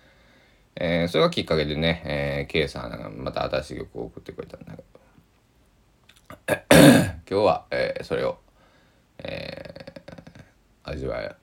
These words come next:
おうかななんてね、えー、味は、味、えー、聞かせていただこうかななんて思っております。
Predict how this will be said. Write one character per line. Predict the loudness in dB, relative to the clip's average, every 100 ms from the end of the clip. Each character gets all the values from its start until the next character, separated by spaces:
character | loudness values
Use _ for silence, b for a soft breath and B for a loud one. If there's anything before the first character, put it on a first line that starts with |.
| _ -8
お | -8
う |
か | -6
な | -10
な | -10 -14
ん | -16
て | -10
ね、 | -10 -10 -14
え | -12 -12
ー、 | -14 -16 -16
味 | -10 -4
は、 | -2 -2 -6 _
味、 | -4 -2 -2 -4 -6 _
え | -6 -4 -6
ー、 |
聞 | -10 -6
か | -2
せ | -2 2
て | 4
い | 4
た | 6
だ | 6
こ | 8
う |
か | 6
な | 6 4
な | 2 -2
ん |
て | -2
思 | -4 -8
っ | -4
て |
お | -4
り | -4
ま | -2 0
す。 | 0 -2